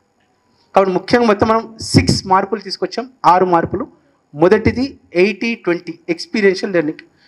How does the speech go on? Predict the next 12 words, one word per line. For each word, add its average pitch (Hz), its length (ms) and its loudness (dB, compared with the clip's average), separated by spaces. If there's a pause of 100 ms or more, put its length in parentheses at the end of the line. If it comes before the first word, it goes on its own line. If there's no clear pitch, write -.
(180)
యాక్టివిటీ 202 480 0
బేస్డ్ 175 260 2
లెర్నింగ్ 131 320 -6
ల్యాబ్స్లో 185 320 -4 (100)
చేయాలి. 175 300 -8 (540)
చేసిన 262 380 2 (120)
తర్వాత 196 320 -2 (500)
వాటిని 214 320 2
మనం 320 140 0 (260)
ఎక్స్టర్నల్ 240 380 2
ఎగ్జామ్స్లో 190 440 -4
మనం 269 120 -12